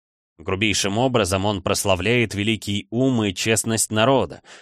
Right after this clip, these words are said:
доблесть граждан, ловко заявляя своим слушателям, что с такими дарованиями они должны ясно видеть, как зависит процветание страны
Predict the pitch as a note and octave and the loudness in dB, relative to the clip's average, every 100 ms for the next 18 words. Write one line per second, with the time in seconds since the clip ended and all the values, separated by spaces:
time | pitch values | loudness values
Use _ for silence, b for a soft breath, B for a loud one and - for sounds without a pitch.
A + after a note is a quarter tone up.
0 | B D2+ C#3+ C3 B2+ F#2 E2+ F#2 B2+ C#3 | B 0 0 2 0 -2 -2 2 4 4
1 | G#2 G#2+ G2+ G2+ B2+ - G2+ G2+ G2+ G#2+ | 2 -2 0 0 0 -2 -2 0 0 2
2 | A#2 G#2+ G#2 G#2+ G2+ - D3 D3+ C3+ C#3 | 2 2 0 0 -2 -2 -2 -2 0 2
3 | B2+ - B B - - B2 - A#2+ E3+ | 0 -2 B B -6 -2 -2 -2 -2 0
4 | D#3 A#2 B2+ A#2+ D#3 D#3 C#3+ C3 C3 - | 0 4 4 6 4 2 2 2 0 0
5 | B2+ D3 C3 C3+ A#2 B2 C#3+ B2 D#3+ - | 0 0 4 4 4 0 0 0 0 0
6 | D#3 D3+ D3 G#2 F#2+ - A2 E2+ G2 A#2+ | 0 0 0 -2 -4 -2 -2 0 -2 0
7 | A#2 A2+ - A2+ - A2 B2 A2+ G#2+ G#2 | -2 -4 -2 -2 0 -2 -2 0 0 0
8 | - G#2+ G#2+ D#3 C3 | 0 0 2 0 -2